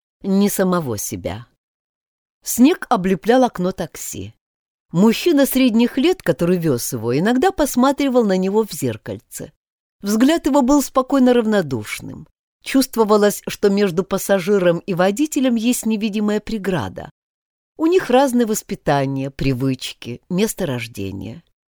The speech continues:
Неправда, что все люди равны.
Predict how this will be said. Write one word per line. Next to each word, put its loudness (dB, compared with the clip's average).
Неправда, 0
что -4
все -2
люди -4
равны. -4